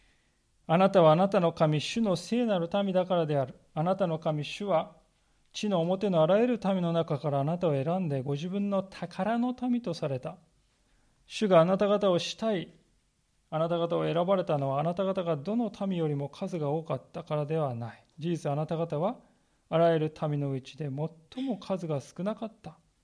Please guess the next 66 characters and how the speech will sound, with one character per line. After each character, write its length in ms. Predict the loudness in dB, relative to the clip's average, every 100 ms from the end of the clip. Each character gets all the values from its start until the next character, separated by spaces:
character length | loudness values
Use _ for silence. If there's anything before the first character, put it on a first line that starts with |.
| _ _ _ -14
し 120 | 0
か 100 | 0
し、 120 | 0
主 200 | -6 -2
が 140 | 2 4
あ 40 |
な 100 | 2
た 120 | -2
方 240 | -2 0 0
を 180 | 0
愛 140 | -4 -4
さ 180 | -6 -6
れ 80 |
た 140 | -6 -10
か 80 | -12
ら、 140 | -16 _ _ _ _ _ _ -2
ま 140 | 4
た 140 | 8 8
あ 20 |
な 140 | 8
た 80 | 4
方 200 | 2 2
の 120 | 0
父 100 | -2
祖 140 | -6 -2
た 120 | -2
ち 120 | -2
に 80 | -6
誓 200 | -4 -4
っ 40 |
た 160 | -2 -4
誓 300 | -6 -4 -2
い 40 |
を 60 | 0
守 340 | 0 0 0
ら 80 | 0
れ 80 | -2
た 120 | -6
か 120 | -6
ら、 200 | -6 -8 -12 _ _ _ _
主 180 | -12 -2
は 160 | 0 0
力 400 | -4 -2 0 0
強 180 | -2 -2
い 60 |
御 140 | -2 -2
手 120 | -4
を 80 | -4
持 120 | -6
っ 40 |
て 140 | -6 -4
あ 60 |
な 120 | -4
た 120 | -4 -6
方 180 | -6
を 80 | -4
導 300 | -4 -6 -10 -10
き 100 | -6
出 140 | -6 -6
し、 280 | -8 -10 -12 _ _ _ _ -4
奴 140 | 0
隷 180 | 2 2
の 160 | 0
家 160 | -2 -6
か 140 | -6
ら、 260 | -4 -4